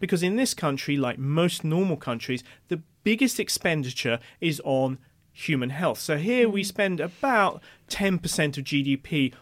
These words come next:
Speaker 1: on health. Absolutely right. But guess what? You could save so much money if people had a more healthy diet,
Speaker 2: Mm.
Speaker 1: even if you enforce it by, say,
Speaker 2: Yeah.
Speaker 1: taxing sort of, uh, meat.
Speaker 2: I think meat will be taxed.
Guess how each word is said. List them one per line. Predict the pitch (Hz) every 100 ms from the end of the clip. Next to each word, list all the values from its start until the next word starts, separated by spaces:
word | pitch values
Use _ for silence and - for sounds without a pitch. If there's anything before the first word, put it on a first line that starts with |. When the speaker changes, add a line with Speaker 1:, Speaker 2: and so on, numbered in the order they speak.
| -
Speaker 1:
on | 151 147
health. | 185 285 110 - _ -
Absolutely | 294 - 254 240 208
right. | 254 311 139 226 - - - _
But | 202 190
guess | 220 -
what? | 233 160 - - -
You | 180 294
could | 180
save | - - 269 262 135 127
so | - - 214
much | 269 190
money | 185 180 160
if |
people | - 175 147
had | 139 131
a |
more | 131 120 107
healthy | 123 113 107 -
diet, | 233 240 131 208
Speaker 2:
Mm. | 220 214 220 208 202
Speaker 1:
even | 254 277
if | 269 240
you | 214
enforce | 202 180 - 233 - 196
it | 202 -
by, | 131 127 127 120
say, | - 117
Speaker 2:
Yeah. | 113
Speaker 1:
taxing | - 208 - 147 135
sort | - 123
of, | 117 -
uh, | 139 120 117 - - -
meat. | 147 156
Speaker 2:
I | 269
think | 330 381 277
meat | 277 196
will | 254
be | 202
taxed. | - 127 - - -